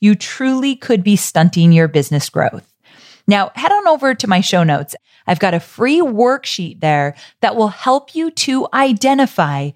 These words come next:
the right mentor for you. So go check that out. I think it will be really helpful, especially if you have no mentors or maybe too many.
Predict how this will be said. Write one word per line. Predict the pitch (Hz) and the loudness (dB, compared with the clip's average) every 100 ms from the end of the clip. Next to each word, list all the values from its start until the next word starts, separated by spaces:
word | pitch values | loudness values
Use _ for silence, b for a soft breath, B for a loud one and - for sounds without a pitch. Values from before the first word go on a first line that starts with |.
| _ _ _ | _ _ _
the | 170 156 | 0 0
right | 147 185 233 - _ _ - | 0 -2 -2 -6 _ _ 0
mentor | 175 175 - 170 165 170 _ | 2 2 0 0 0 0 _
for | - 165 | -4 0
you. | 156 139 - - _ _ _ | 0 0 -4 -12 _ _ _
So | - 190 | -2 0
go | 175 214 | 2 0
check | 247 311 - | 2 -2 0
that | 233 196 | 0 2
out. | 165 | 0
I | 170 | -4
think | 170 175 | -6 -6
it | - | -4
will | 175 | -2
be | 165 156 | -2 -2
really | 143 156 180 180 175 170 | -2 0 4 4 4 2
helpful, | 160 147 - - - - | 0 -2 -2 -4 -4 -10
especially | - 254 277 262 226 | -2 -2 0 0 -2
if | 190 | 2
you | 180 | 0
have | 160 | 2
no | 160 233 | 2 2
mentors | 339 330 311 302 294 - b b _ - 254 | 2 -2 -2 -2 -2 -4 b b _ -6 0
or | |
maybe | 240 208 196 185 | 2 4 4 2
too | 190 196 | 0 0
many. | 160 139 - - | 0 -2 -6 -16